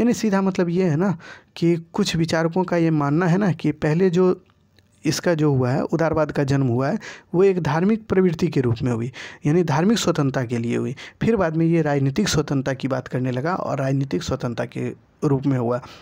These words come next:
जिसने व्यक्तिवादी परंपरा को समाप्त करना चाहा और इस नाते वह यह पहले पुनर्जागरण और धर्म सुधार आंदोलन में प्रकट हुआ, जिनके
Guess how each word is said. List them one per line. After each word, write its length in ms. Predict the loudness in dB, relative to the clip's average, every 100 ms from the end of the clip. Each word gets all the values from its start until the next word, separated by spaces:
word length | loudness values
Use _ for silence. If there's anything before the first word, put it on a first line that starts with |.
| -20 -6 0
जिसने 440 | 0 2 0 0
व्यक्तिवादी 560 | 0 -2 0 2 2 0
परंपरा 440 | 0 0 0 -2
को 180 | -2 -4
समाप्त 420 | -2 -2 -2 -4
करना 300 | -2 -2 -2
चाहा 340 | -2 -2 -2 -4 -12 -18 -20 -4
और 160 | -4 -2
इस 300 | -2 0 0
नाते 360 | 0 -2 -2
वह 320 | 0 0 0 -2 -12 -8 0
यह 220 | 2 0
पहले 480 | -2 0 2 4 2
पुनर्जागरण 840 | 0 2 2 2 0 0 -2 -2 -6 -16 -14 -4
और 180 | -2 0
धर्म 260 | 0 2
सुधार 360 | 0 -2 -2 -2
आंदोलन 460 | -2 0 0 0
में 160 | 0 0
प्रकट 420 | -2 -4 -2 -2
हुआ, 160 | 0 0
जिनके 360 | 0 0 2